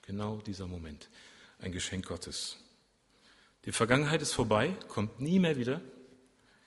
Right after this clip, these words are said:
Die Zukunft kann zwischen unseren Händen zerrinnen. Aber dieser Moment jetzt hier ist ein Geschenk Gottes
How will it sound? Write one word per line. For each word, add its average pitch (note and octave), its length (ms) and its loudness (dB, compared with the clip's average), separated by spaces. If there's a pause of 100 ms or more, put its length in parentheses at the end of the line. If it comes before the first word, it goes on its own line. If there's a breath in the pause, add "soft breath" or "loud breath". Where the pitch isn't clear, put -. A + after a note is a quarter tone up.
(300 soft breath)
Die G#2 60 -8
Zukunft - 460 -4
kann B2+ 200 -2
zwischen C#3 240 -2
unseren C3 220 0
Händen C3+ 300 -4
zerrinnen. G#2 440 -2 (1400 loud breath)
Aber G#2+ 180 4
dieser C#3 240 0
Moment A2+ 380 4
jetzt - 220 -2
hier G#2+ 220 -2
ist - 220 -8
ein F#2 140 -6
Geschenk G2 400 -8
Gottes - 480 -10